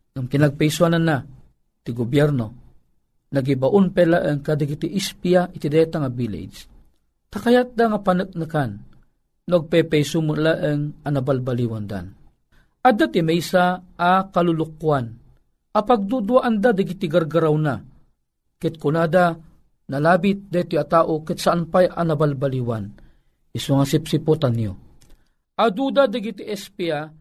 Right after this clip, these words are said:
a naipalawlaw kang kuana. Tapnon iti kasta, siputan da, no daytoy a tao ket pudno a nabalbaliwanen. Daytoy a lalaki, naglugan, kadijay,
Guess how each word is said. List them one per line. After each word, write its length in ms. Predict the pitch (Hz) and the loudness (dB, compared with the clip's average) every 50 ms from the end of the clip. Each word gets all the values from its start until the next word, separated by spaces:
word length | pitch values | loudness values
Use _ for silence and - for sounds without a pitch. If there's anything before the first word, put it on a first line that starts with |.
| _ _ _ _ _ _ _ _ _ | _ _ _ _ _ _ _ _ _
a 60 | - 262 | -2 0
naipalawlaw 800 | 269 285 285 294 277 196 277 269 262 269 262 262 262 269 277 269 269 | 0 0 -2 -4 -2 -2 0 0 2 0 0 0 -2 -2 -2 -2 -4
kang 160 | - 269 254 247 | -6 -10 -10 -8
kuana. 400 | - 226 185 180 185 226 226 196 - - _ _ _ _ _ _ _ _ _ | -6 -6 -4 -4 -4 -6 -8 -10 -16 -20 _ _ _ _ _ _ _ _ _
Tapnon 480 | _ 311 311 311 339 330 339 330 320 | _ -2 -2 -2 -2 -4 -2 -2 -2
iti 160 | 294 220 - 254 | -4 -4 -4 -6
kasta, 560 | - - - - - 254 220 180 151 151 - - - _ _ _ _ _ _ | -6 -8 -8 -6 -2 0 0 0 0 -4 -8 -14 -20 _ _ _ _ _ _
siputan 640 | - - 277 277 269 - 277 277 277 - 214 202 202 | -4 -2 -2 -2 -2 -2 -4 -4 -2 -2 0 2 4
da, 240 | 254 233 196 170 - - - _ _ _ _ _ _ _ _ _ _ _ _ - | 4 4 4 2 -2 -8 -18 _ _ _ _ _ _ _ _ _ _ _ _ -2
no 80 | 196 254 | -2 -2
daytoy 400 | 233 151 247 247 247 - 294 277 | 0 2 2 2 2 2 0 2
a 80 | - 214 | 2 0
tao 400 | 202 - 233 233 233 - 226 208 | 2 4 2 4 4 2 0 0
ket 240 | - 233 208 - | 0 -4 -4 -2
pudno 320 | - - 180 147 151 185 240 | -4 -4 -4 -2 -2 -2 0
a 80 | 226 | 2
nabalbaliwanen. 840 | 208 202 196 202 202 180 156 180 175 175 165 160 160 151 156 147 123 110 104 - - - - _ _ _ _ _ _ _ _ _ | 0 2 2 2 0 2 2 0 0 2 0 -2 -2 -2 -4 -6 -6 -10 -14 -18 -20 -20 -20 _ _ _ _ _ _ _ _ _
Daytoy 560 | _ - 123 135 135 135 135 - 156 165 175 185 | _ -4 0 0 0 2 2 2 4 4 4 4
a 160 | - 175 190 | 4 4 4
lalaki, 480 | 196 202 208 208 202 202 - 143 117 - - - - _ _ _ _ _ _ _ _ _ _ _ - | 4 4 2 0 -2 -4 -6 -8 -8 -10 -14 -20 -20 _ _ _ _ _ _ _ _ _ _ _ -6
naglugan, 640 | 147 127 127 131 131 139 135 143 175 180 160 135 110 98 - - - - _ _ _ _ _ _ | -6 -4 -4 -6 -4 -4 0 2 4 4 4 2 -2 -6 -14 -20 -20 -20 _ _ _ _ _ _
kadijay, 800 | _ - 107 113 131 131 120 123 160 160 160 151 139 131 135 139 | _ -12 -10 -10 -10 -10 -4 0 2 2 2 2 0 -2 -4 -8